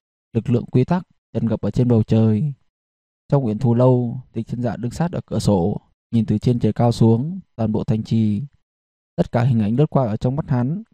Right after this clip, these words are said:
không sót một thứ gì. "Chủ nhân, cái này, quy tắc giam cầm của Thiên Lan di tích vì sao?" Mấy người Hoa Nhất Nhiên đứng phía sau Tịch Thiên Dạ, đôi mắt đầy chấn kinh cũng không thể tưởng tượng nổi. Bọn hắn đều biết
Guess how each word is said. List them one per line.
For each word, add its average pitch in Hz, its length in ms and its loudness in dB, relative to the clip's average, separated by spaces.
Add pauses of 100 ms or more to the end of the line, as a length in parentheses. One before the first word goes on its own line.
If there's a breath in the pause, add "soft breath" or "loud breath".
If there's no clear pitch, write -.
(140)
không 117 100 -2
sót 160 220 -2
một 117 140 2
thứ 117 160 0
gì. 113 360 2 (720)
"Chủ 98 100 2
nhân, 120 420 4 (540)
cái 120 140 0
này, 117 380 4 (400)
quy 123 80 2
tắc - 200 -4
giam 131 160 2
cầm 110 220 -2
của 104 120 -2
Thiên 120 200 0
Lan 120 140 0
di 120 100 -2
tích - 200 -2 (100)
vì 113 100 0
sao?" 120 600 2 (1120)
Mấy 127 120 4
người 143 180 6
Hoa 127 160 4
Nhất 131 240 0
Nhiên 127 460 2
đứng 127 180 -4
phía 151 140 0
sau 135 240 2
Tịch 123 180 -4
Thiên 127 160 0
Dạ, 117 300 -2 (360)
đôi 120 120 4
mắt 147 180 0
đầy 117 180 2 (220)
chấn 123 140 0
kinh 127 440 0
cũng 110 180 2
không 131 120 2
thể 113 120 0
tưởng 107 180 -2
tượng 110 220 0
nổi. 92 280 0 (800)
Bọn 104 140 0
hắn 120 160 2
đều 123 120 4
biết 160 220 2